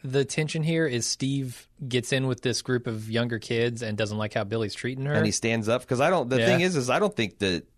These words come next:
Speaker 2: it feels like that Billy just can, can beat Steve silly. Like, he's just <laughs> much stronger and, and,
Speaker 1: Maybe,
Speaker 2: and
Speaker 1: I
Speaker 2: bigger
Speaker 1: mean,
Speaker 2: than him.
Speaker 1: I don't know. I see Steve, like, get down in the dumps every once in a while
Speaker 2: Yeah.
Speaker 1: and feel like he's not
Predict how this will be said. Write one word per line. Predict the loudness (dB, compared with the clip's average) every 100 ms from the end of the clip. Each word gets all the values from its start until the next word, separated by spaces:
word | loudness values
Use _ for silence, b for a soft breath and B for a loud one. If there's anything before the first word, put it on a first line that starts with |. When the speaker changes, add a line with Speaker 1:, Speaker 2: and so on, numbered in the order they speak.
| _ -2
Speaker 2:
it | -2 -4
feels | -2 0
like | 2 2
that | 0 -2 0
Billy | 0 0 -2
just | 0 -2 0
can, | -2 -2 -4
can | -6 -4 -2 -2 -6 -8 -16 -12 -6
beat | -2 -2 -4 _ -12
Steve | -6 -4 -2
silly. | 0 0 0 -4 -10 _ _ _ _ -6
Like, | -4
he's | 0 2
just | 2 0
<laughs> | 2
much | 2 2
stronger | -2 0 2 2 2 2
and, | 0 0
and, | 4
Speaker 1:
Maybe, | 6 6 4
Speaker 2:
and | 4
Speaker 1:
I | 6
Speaker 2:
bigger | 6 6
Speaker 1:
mean, | 4
Speaker 2:
than | 2
him. | 0 0 -4 -4 0
Speaker 1:
I | 4
don't | 6
know. | 6 4
I | 4
see | 0 2 0
Steve, | 2 2 2 4
like, | 2 2
get | -2 2
down | 0 2
in |
the | 0
dumps | 2 0 0
every | 0 2
once | 0 0
in |
a | 0
while | 2 2 2
Speaker 2:
Yeah. | 2 2
Speaker 1:
and | 2 0
feel | 0 2
like | 2 0 0
he's | -2 -2 -4
not | 0 0 -2